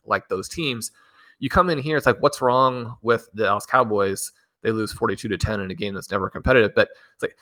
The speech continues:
they are not in the same category as the San Francisco forty-niners. This game never projected to be close. You go and play at San Francisco. If you don't play a perfect game,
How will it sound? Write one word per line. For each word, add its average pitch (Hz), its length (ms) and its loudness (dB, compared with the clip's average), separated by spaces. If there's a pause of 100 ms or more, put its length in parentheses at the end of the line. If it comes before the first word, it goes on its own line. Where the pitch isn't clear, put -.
(140)
they 185 180 8
are 196 140 10
not 123 380 4
in 120 120 -2
the 104 80 -2
same 113 280 -4
category 90 560 2
as 90 120 -4
the 98 100 -4
San 104 160 -4
Francisco 98 280 -6
forty-niners. 104 480 -2
This 151 120 -2
game 120 280 -2
never 131 260 4
projected - 580 -2
to 95 80 -8
be - 120 -10
close. 147 520 6 (680)
You 131 100 -4
go 151 180 6
and 139 100 -2
play 139 140 6
at 123 100 4
San 127 180 -2
Francisco. 120 500 4
If 101 160 2
you 160 100 2
don't 214 160 2
play - 160 8
a - 40 4
perfect - 340 0
game, 123 320 0